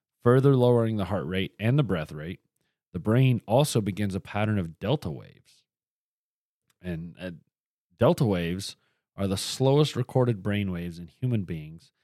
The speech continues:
and are associated with the deepest levels of relaxation and restorative sleep. Because of this, experts believe that this stage is crucial for bodily growth and recovery. So anybody that's going to the gym, playing sports or anything,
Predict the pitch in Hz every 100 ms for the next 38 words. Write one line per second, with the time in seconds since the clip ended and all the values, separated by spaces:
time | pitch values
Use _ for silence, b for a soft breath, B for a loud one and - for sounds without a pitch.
0 | _ _ 95 95 98 - 131 - 120 120
1 | 117 110 - 98 85 82 - 117 113 -
2 | 101 98 95 92 - 85 87 95 101 98
3 | - 87 85 90 85 85 82 - - 90
4 | 80 73 - - - 69 _ _ _ _
5 | _ _ _ _ _ _ _ - - 190
6 | 196 135 85 90 - - - _ - 135
7 | - 120 104 - 104 107 104 95 - 135
8 | - - 104 95 - 82 - - - -
9 | 196 180 113 104 - 92 104 113 113 107
10 | 92 92 90 87 - 95 87 - - 92
11 | 69 - _ _ _ _ _ _ _ _
12 | 90 123 120 127 123 120 - - - 120
13 | 113 110 104 123 127 123 123 - 120 113
14 | - 113 110 107 101 95 98 98 95